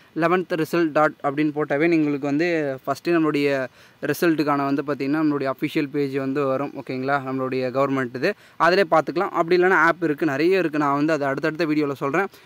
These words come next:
And மேலும் மாணவ செல்வங்கள் பதினொன்னாம் வகுப்புக்கு இன்னொரு ஒரு முக்கியமான தகவல். ஓகேங்களா, இதில் வந்து பார்த்திங்கன்னா பத்தாம் வகுப்பு இருக்கட்டும், இல்லை பன்னிரெண்டாம் வகுப்பு இருக்கட்டும், நிறைய பேர் வந்து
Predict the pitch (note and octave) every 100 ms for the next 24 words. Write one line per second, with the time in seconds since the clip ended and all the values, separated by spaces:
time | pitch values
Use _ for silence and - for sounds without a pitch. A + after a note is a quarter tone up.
0 | - _ F3 F#3 F#3+ A#3 C4+ B3+ F#3+ A3
1 | A#3+ G#3+ G3 F#3+ F#3 G3 E3+ D#3 A3 A3+
2 | G#3 F#3 E3 D#3 D#3 F3 F3+ D#3+ D#3+ D3+
3 | D3+ C#3 C#3+ - F3+ E3+ E3 D#3 D3 C#3
4 | C#3 D3 C#3 C3+ C#3 C#3 - _ _ _
5 | E3 F3 G3 F3+ F#3+ G#3 F#3+ E3 F3 F#3
6 | D#3 D#3 G3 G3 E3+ D#3+ E3 E3 E3 E3
7 | D3 D3+ E3+ E3+ D#3 D3+ D3+ D#3 E3+ E3+
8 | D#3+ D#3 D3+ D3 D#3+ E3 C#3 D3+ D3+ E3+
9 | D#3